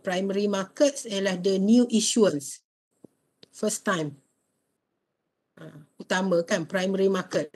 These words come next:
initial public. Kata company you baru first time nak listed. Listed dekat, uh, dekat,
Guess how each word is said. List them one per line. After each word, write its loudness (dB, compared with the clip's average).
initial 0
public. -4
Kata -2
company 2
you 4
baru 4
first 0
time 4
nak 4
listed. 2
Listed -2
dekat, -2
uh, -6
dekat, -4